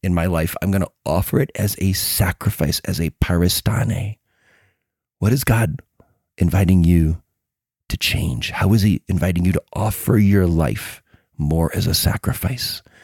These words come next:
like Jesus did at this sacrifice, this offering, this peristane, this presentation, even as a forty-day-old child? More, more about this next week. If you, if you wanna learn about this great tradition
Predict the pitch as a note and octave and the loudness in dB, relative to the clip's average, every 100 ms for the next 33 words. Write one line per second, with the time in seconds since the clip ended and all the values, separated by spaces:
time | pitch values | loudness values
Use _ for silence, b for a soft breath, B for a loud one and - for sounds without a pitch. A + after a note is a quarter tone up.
0 | b b b F2+ E2+ E2+ F#2 F#2+ F#2 F#2 | b b b -4 -4 -2 2 4 4 2
1 | E2+ - D#2+ D2+ - b b b b - | 2 2 2 0 -4 b b b b -4
2 | - F2 - - - - G2 F#2+ - - | -2 -2 -6 -16 -8 2 4 4 2 2
3 | E2+ E2+ - - - - - - E2+ F2+ | 0 0 -4 -12 -10 -6 -6 -4 -2 0
4 | - F#2 E2 E2 - - F#2 F#2 - F2 | 0 -2 -2 -2 -2 0 2 2 0 -2
5 | F2 D#2 C#2+ - - - E2+ D#2+ E2 D#2 | 0 -2 -4 -6 -4 0 2 4 2 2
6 | F2 - C#2 C#2 B B B B - G#2+ | 2 2 -4 -6 B B B B -4 2
7 | F#2 E2 F#2+ - - B1 - A#1 A1 A1+ | 2 4 2 2 0 0 -2 -2 -4 -2
8 | - A1+ - - b b b b b _ | -2 -2 -4 -8 b b b b b _
9 | _ G#2 G2+ B2+ B2+ - A#2 C#3 D3+ C#3 | _ 0 4 4 4 2 4 6 6 4
10 | C3 C3+ - B2 - C3 G2 - G2 G2 | 4 2 2 0 2 2 2 -2 -2 -2
11 | F2+ C3+ C#3+ C#3 B2 C3 B2 G#2+ G#2+ G2+ | 2 4 4 4 4 2 2 0 -2 -6
12 | - A2+ A#2 B2+ - B2+ C3+ - F2+ | -6 -4 -2 -4 -6 -4 -4 -4 -8